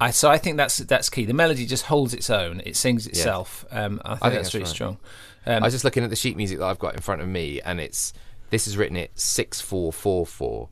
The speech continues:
Speaker 1: That's
Speaker 2: So
Speaker 1: it,
Speaker 2: it goes,
Speaker 1: yeah.
Speaker 2: "How deep the far," there's two extra beats here, "love for us." And
Speaker 1: Yeah.
Speaker 2: it's, it's so clear that that us is beat one of the next bar that you don't, it doesn't feel weird, the fact that you've had a,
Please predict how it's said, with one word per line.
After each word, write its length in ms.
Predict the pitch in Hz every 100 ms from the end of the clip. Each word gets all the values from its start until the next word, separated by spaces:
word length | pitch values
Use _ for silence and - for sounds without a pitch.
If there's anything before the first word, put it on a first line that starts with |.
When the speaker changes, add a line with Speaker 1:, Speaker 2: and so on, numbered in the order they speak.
| -
Speaker 1:
That's 260 | 110 104 -
Speaker 2:
So 80 | 90
Speaker 1:
it, 80 | -
Speaker 2:
it 20 |
goes, 200 | - 101
Speaker 1:
yeah. 40 | 95
Speaker 2:
"How 220 | 95 95 -
deep 500 | 135 131 123 123 - - - - -
the 120 | 98
far," 640 | 95 - 104 95 92 90 87
there's 160 | 95
two 200 | - 117
extra 240 | 110 - 98
beats 280 | 101 - -
here, 220 | 87 85
"love 520 | 90 101 101 95 87
for 600 | - - - 95 90 87 - - -
us." 360 | 117 67 - - - -
And 100 | 110
Speaker 1:
Yeah. 60 | 101
Speaker 2:
it's, 200 | - - - - - - -
it's 160 | 127 -
so 300 | - 160 160
clear 320 | - 156 131
that 180 | 117 -
that 180 | 107 - -
us 400 | 131 73 - - -
is 180 | 95 -
beat 280 | 107 104
one 200 | 104 98
of 120 | 92 85
the 100 | 90
next 280 | 82 -
bar 380 | - 101 80 73
that 140 | 78 -
you 120 | 107
don't, 280 | 120 113 -
it 100 | 117
doesn't 240 | 139 127 95
feel 340 | 143 120 104
weird, 380 | 101 127 71 71
the 60 | -
fact 200 | 95 73
that 80 | 76
you've 140 | 87
had 140 | 95
a, 140 | 90